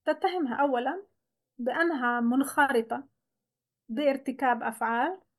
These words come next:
ممكن تعريفها على أنها إبادة، وثانيًا بأنها لم تقم بكل التدابير المطلوبة منها لمنع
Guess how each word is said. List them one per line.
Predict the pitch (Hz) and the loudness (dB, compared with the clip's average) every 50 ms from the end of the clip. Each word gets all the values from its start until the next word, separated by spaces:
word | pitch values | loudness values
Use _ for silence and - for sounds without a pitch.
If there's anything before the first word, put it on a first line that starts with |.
| _ - - | _ -4 0
ممكن | 277 302 285 277 269 240 226 | 2 2 2 2 0 -2 0
تعريفها | 233 214 208 240 254 247 226 - 233 220 | 0 -2 -4 -2 -4 -6 -8 -8 -8 -6
على | 233 220 240 254 240 | -2 0 0 0 0
أنها | - - 247 247 226 226 220 220 - | -2 -4 -2 0 0 0 0 -4 -6
إبادة، | - - - - 233 247 285 339 392 415 _ _ _ _ _ _ _ _ _ _ _ _ _ _ _ _ _ _ _ _ _ _ _ - - - | -6 -8 -8 -10 -8 -8 -6 -6 -8 -8 _ _ _ _ _ _ _ _ _ _ _ _ _ _ _ _ _ _ _ _ _ _ _ -20 -10 -6
وثانيًا | 247 226 233 359 415 453 403 349 339 339 349 359 349 - | -6 -2 2 2 2 4 4 2 0 0 -2 -4 -2 -4
بأنها | 233 220 269 - - 349 381 370 349 320 311 311 | -4 -4 -4 -4 -4 -2 -2 0 0 0 0 0
لم | 311 359 381 381 359 | 0 0 0 0 -2
تقم | - - 339 349 - 302 269 254 254 247 240 226 | -2 -4 -4 -4 -2 -2 -2 -2 -2 -2 -2 -4
بكل | 254 254 - - 427 440 - | -4 -8 -2 -2 -2 2 2
التدابير | 359 349 - - 247 233 233 226 220 233 233 240 262 - - _ _ _ _ _ _ _ _ _ _ _ _ _ - | 0 0 0 -4 -2 0 0 -2 -2 -2 -6 -6 -8 -12 -18 _ _ _ _ _ _ _ _ _ _ _ _ _ -2
المطلوبة | 262 247 247 269 262 262 - 330 339 277 285 | 0 2 2 2 2 0 0 -2 0 0 0
منها | 269 277 311 294 277 285 311 320 - - - | 0 2 2 2 2 2 2 -2 -4 -2 2
لمنع | 254 277 285 294 320 320 302 302 302 294 294 | 6 8 8 8 8 6 4 4 2 0 -2